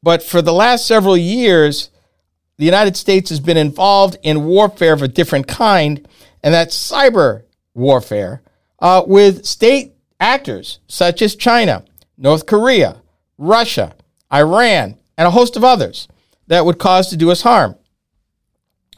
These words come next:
One of the ways they're doing that is to try to infiltrate systems and compromise systems that are vulnerable.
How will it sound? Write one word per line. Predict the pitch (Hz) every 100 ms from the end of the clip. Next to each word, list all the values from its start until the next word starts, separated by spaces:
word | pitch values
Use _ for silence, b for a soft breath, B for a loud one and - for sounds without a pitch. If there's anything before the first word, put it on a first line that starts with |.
| b b
One | - 220
of | 262
the | 240
ways | 240 233 196
they're | 208
doing | 175 220 254 208
that | 151 131 131 - _ _ _ _ _ -
is | 175 170
to | -
try | 214 175
to | 170 -
infiltrate | 294 294 - - 202 175 170 170 _ _ -
systems | - 262 277 - 165 143 147 143 - _ _ _ -
and | 139
compromise | - 226 226 202 175 170 165 - -
systems | - - 269 - 175 170 170 - b b b -
that | 131 170 170 143
are | 180 180
vulnerable. | 123 143 180 170 107 85